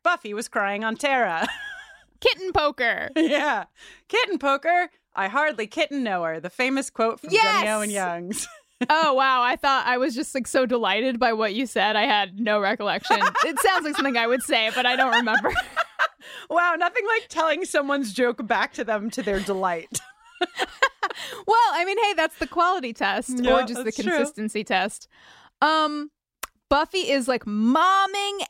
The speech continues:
Speaker 2: out. Momming out all over Dawn. Dawn just wants a nice, normal family dinner that is not interrupted. Family dinnerus interruptus, yet another demon who cannot wait to be slain. Buffy must go.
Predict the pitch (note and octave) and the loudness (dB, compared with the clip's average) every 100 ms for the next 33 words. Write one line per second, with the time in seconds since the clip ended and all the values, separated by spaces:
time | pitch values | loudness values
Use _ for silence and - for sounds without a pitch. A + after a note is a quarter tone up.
0 | - C#4 E4+ F#4 E4 - - - - _ | -4 0 2 4 2 -2 -8 -8 -10 _
1 | _ _ _ _ _ - A#3+ C4 D4+ E4+ | _ _ _ _ _ -4 2 4 2 2
2 | D4 D#4 G4+ F4 - - C#4 C#4+ A#3+ A3+ | 2 2 2 2 0 0 2 0 -2 -2
3 | D4+ D#4+ D#4 D#4 D#4+ _ _ _ _ _ | 0 2 2 -2 -6 _ _ _ _ _
4 | _ D#4+ F4 G4 - D4 D4 B3 A#3 A#3+ | _ 0 0 0 -2 0 0 0 2 0
5 | C4+ - A#3+ A#3+ A#3 A#3 A3+ A#3 A3+ A3+ | -2 -2 0 0 0 0 0 -2 0 0
6 | A3+ G3 G#3 A3+ D4+ E4+ G4 G#4+ - F4 | -2 -4 -4 0 2 4 4 0 -4 -6
7 | F4 E4+ C#4 C#4+ D#4+ - F#4 G4+ A#4 A#4+ | -2 -2 0 0 0 -2 0 0 0 -4
8 | _ _ _ - E4+ F#4 F#4+ F4+ C4 D#4 | _ _ _ 0 2 2 2 0 2 0
9 | F#4 F#4+ F#4+ - - D#4+ F4 E4 C#4+ C4 | 2 2 2 0 -2 -2 0 0 2 2
10 | C#4+ - G4+ - B3+ C#4 D4 F4+ D4+ B3+ | 0 -2 -2 -2 -2 0 0 0 0 0
11 | C4 D#4+ D#4+ A#3+ A3+ A#3+ D4+ G4+ G4+ D4+ | 0 0 0 -2 -2 2 2 2 0 -2
12 | - - E4 F#4 D4 C4 A#3+ D4+ - B3+ | -2 -2 2 2 0 -2 -2 -2 -4 -4
13 | B3 - - A3+ G#3+ B3+ D4 C4+ B3 B3 | -2 -4 -4 -2 0 0 0 0 -2 -8
14 | G4+ B4 C5+ - - C4+ B3 G3+ | 0 0 0 -6 -2 2 2 0